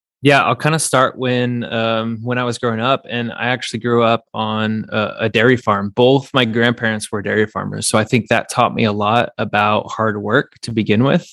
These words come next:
Um, so I grew up there, um, wound up playing baseball. Uh, I, I worked a lot on the farm, but I love sports, so I played a lot of baseball. I know that s-, that gave me a lot of,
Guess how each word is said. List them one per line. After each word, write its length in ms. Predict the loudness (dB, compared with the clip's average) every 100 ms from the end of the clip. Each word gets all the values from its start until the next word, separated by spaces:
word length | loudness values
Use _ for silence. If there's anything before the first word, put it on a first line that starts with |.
| _
Um, 600 | -2 2 2 2 2 0
so 440 | 0 2 4 4 2
I 140 | -2
grew 240 | -2 4 4
up 160 | 4 _ 2
there, 420 | 4 4 0 -4 _ _ _
um, 360 | 0 2 4 2
wound 280 | 0 -2 -2
up 120 | -4
playing 260 | 0 0 2
baseball. 760 | -2 -2 0 4 4 2 -4 -10
Uh, 400 | -8 -4 -4 -2
I, 200 | -2 -2
I 120 | 0 0
worked 300 | 2 0 2
a 40 |
lot 140 | 2
on 100 | 2
the 60 | -2
farm, 340 | 0 2 2
but 240 | 2 0 0
I 60 |
love 240 | 0 0 -2
sports, 500 | -6 -6 -6 -10 -4
so 160 | -2
I 200 | -2 -4 -10 _
played 240 | 0 2 4
a 80 | 4
lot 160 | 2
of 100 | 0
baseball. 360 | -4 -8 -8 -8
I 100 | -2
know 180 | 0 0
that 420 | 2 2 2 -2 -8
s-, 180 | -8 -8 _ -4
that 360 | 0 0 -2
gave 260 | -2 -2 0
me 240 | -2 -2 -2
a 80 | -4
lot 400 | -2 -2 -2 -4
of, 400 | -6 -2 -2 -4